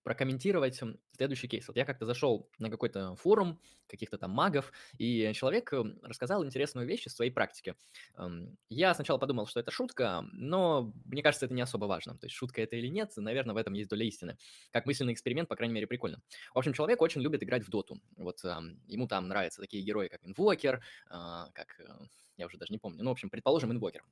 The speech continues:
Вот. Различные герои в доте. Он, а, л-, знает внутренний лор этой игры, он понимает, как оно там все устроено, как оно работает и что оно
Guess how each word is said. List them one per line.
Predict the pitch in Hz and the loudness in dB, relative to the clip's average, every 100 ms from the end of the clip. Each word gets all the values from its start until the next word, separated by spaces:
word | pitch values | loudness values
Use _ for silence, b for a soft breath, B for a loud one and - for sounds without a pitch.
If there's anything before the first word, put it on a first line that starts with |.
| _ | _
Вот. | 85 - B B - | -12 -12 B B 0
Различные | 113 202 117 | 2 4 2
герои | 107 135 | 2 2
в | 107 | 2
доте. | 95 - - - - | -2 -6 -10 -14 0
Он, | 160 127 104 92 B B B - | 2 4 2 -2 B B B -12
а, | 95 92 90 | -6 -4 -4
л-, | 87 - | -6 -10
знает | 104 180 208 170 | 0 4 4 2
внутренний | 143 131 117 123 131 127 113 113 | 0 -2 0 0 0 0 0 2
лор | 117 113 | 6 4
этой | 101 101 | 4 -2
игры, | 104 110 95 | -4 -6 -8
он | 90 | -8
понимает, | 92 95 160 185 156 | -6 0 2 2 2
как | 123 113 | -2 -2
оно | 104 | -4
там | 98 90 | -4 -6
все | 95 | -6
устроено, | 90 - 92 90 | -6 -4 -4 -6
как | - | -10
оно | 90 | -8
работает | 90 117 101 92 | -2 -2 -2 -8
и | 90 87 - _ | -8 -10 -14 _
что | - 95 | -6 -4
оно | 87 87 | -4 -8